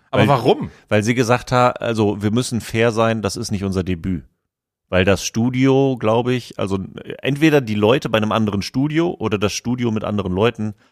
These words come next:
Speaker 2: hat schon mal ein Spiel rausgebracht. Und deswegen sagen sie, "Das ist technisch gesehen nicht unser Debüt, deswegen nehmt uns da bitte raus."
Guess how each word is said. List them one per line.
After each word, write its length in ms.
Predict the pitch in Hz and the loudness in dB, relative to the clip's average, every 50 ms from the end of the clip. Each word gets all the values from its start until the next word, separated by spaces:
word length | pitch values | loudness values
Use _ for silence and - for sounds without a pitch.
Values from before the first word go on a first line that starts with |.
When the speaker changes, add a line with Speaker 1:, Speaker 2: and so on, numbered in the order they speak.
| _ | _
Speaker 2:
hat 200 | - 117 113 - - | -6 -6 -6 -6 -6
schon 200 | - 113 107 101 | -4 -2 0 0
mal 180 | 90 85 85 | 0 0 0
ein 180 | - - 92 85 | -2 -2 -4 -4
Spiel 240 | - - - 110 107 | -6 -4 -2 0 0
rausgebracht. 680 | - 78 76 76 - - 80 80 87 95 107 - - _ _ _ _ _ _ - | 0 0 -2 -4 -6 -10 -8 -4 -4 -4 -4 -6 -16 _ _ _ _ _ _ -10
Und 80 | 95 92 | -6 -6
deswegen 280 | 90 - 95 95 92 | -4 -2 -2 -4 -2
sagen 260 | 90 90 90 90 95 92 | 0 0 0 0 0 0
sie, 120 | 87 90 | -2 -2
"Das 160 | 87 87 - | -4 -4 -6
ist 100 | 82 - | -8 -8
technisch 420 | - - 120 - - 110 95 - - | -4 -4 -4 -2 -2 -4 -4 -2 -2
gesehen 300 | 110 92 95 98 95 95 | -2 0 0 0 0 0
nicht 120 | 87 95 | -2 -4
unser 200 | 98 98 90 85 | -4 -4 -4 -4
Debüt, 480 | 76 85 80 76 98 104 104 98 98 _ _ _ _ _ _ - | -4 -4 -4 -2 -2 0 0 -2 -4 _ _ _ _ _ _ -8
deswegen 560 | 92 - - 98 95 92 90 92 90 85 82 _ _ _ _ _ _ _ _ _ _ | -8 -4 -2 0 0 2 2 0 -2 -4 -6 _ _ _ _ _ _ _ _ _ _
nehmt 240 | 101 104 101 92 - | -4 -4 -4 -4 -4
uns 160 | 101 92 - | -10 -10 -6
da 80 | - 95 | -6 -4
bitte 200 | 85 90 - 90 | -4 -4 -6 -4
raus." 360 | 82 78 73 69 - _ | -4 -4 -6 -8 -12 _